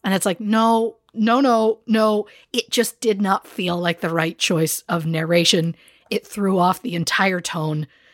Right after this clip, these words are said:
Uh, but according to the user reviews on I M D B,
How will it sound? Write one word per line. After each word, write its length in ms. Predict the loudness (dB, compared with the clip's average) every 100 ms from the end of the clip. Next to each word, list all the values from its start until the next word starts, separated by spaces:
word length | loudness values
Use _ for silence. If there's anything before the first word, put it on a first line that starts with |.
| _ _ _ _ _ -14 0
Uh, 380 | 2 4 0 -8 _ _
but 140 | 2 2
according 520 | 2 2 2 2 0
to 120 | 0
the 120 | 2 2
user 500 | 4 2 2 0 -2
reviews 680 | 0 2 2 2 0 -2 0
on 220 | 0 2 0
I 180 | 0 2
M 200 | 2 2
D 180 | 0 -2
B, 440 | 0 -2 -2 -6